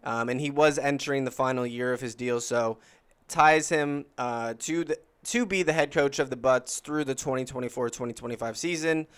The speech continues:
Uh, so congrats to him on that. Um, and then, uh, and then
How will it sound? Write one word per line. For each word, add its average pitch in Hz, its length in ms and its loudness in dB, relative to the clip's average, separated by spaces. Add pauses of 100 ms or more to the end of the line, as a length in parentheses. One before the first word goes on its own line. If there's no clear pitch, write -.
(240)
Uh, 117 240 2
so 123 140 -4
congrats 135 440 2
to 127 60 -6
him 131 180 -2
on 123 140 0
that. 123 320 -2 (340)
Um, 113 320 0
and 127 100 -2
then, 135 160 2
uh, 131 300 4
and 135 160 0
then 127 320 -2